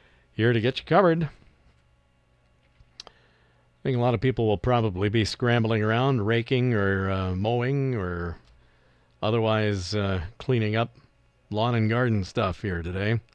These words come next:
Looks like we might, uh, we may or may not get any more chances to do it. I don't think, even if we get some accumulating snow, and it certainly sounds like it's gonna be some accumulation,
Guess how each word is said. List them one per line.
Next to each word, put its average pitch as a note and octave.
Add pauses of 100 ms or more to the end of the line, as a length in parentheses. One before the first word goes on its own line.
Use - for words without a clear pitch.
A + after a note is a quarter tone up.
(1700)
Looks -
like F2+
we G2
might, F#2
uh, E2+ (800)
we G#2
may B2
or B2+
may B2+
not C3
get G#2
any G2
more F#2
chances F2+
to -
do F2+
it. G#2 (420)
I D#3
don't C3
think, -
even D3+
if A#2
we A2
get G#2
some G2+
accumulating F#2
snow, G2
and F2+
it F2
certainly G#2+
sounds G#2+
like F2
it's -
gonna F#2 (680)
be F#2
some G#2 (160)
accumulation, F2